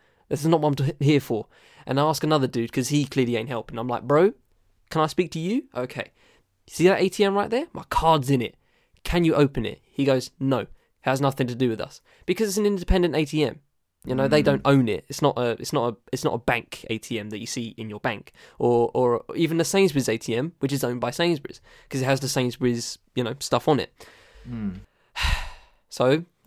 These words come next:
Speaker 1: I had to lock my card, and I couldn't get a Blue and Exile vinyl. I'm pissed. I'm pissed. So I call my mum. I'm like, "Mum,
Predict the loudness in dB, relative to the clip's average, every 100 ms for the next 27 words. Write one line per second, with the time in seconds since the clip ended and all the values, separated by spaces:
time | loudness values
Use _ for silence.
0 | _ 0 0 4 4 4 2 4 4 2
1 | _ _ _ -20 _ _ _ _ -4 -2
2 | 0 0 2 2 2 -4 -4 -8 -10 -12
3 | -14 -18 -20 _ _ _ _ _ _ _
4 | _ -2 0 0 -4 -6 -14 _ -20 _
5 | _ _ _ _ -18 -10 -6 -4 -2 -2
6 | -6 _ -20 _ -2 0 2 2 2 2
7 | -2 -2 0 0 -2 -14 _ -2 -2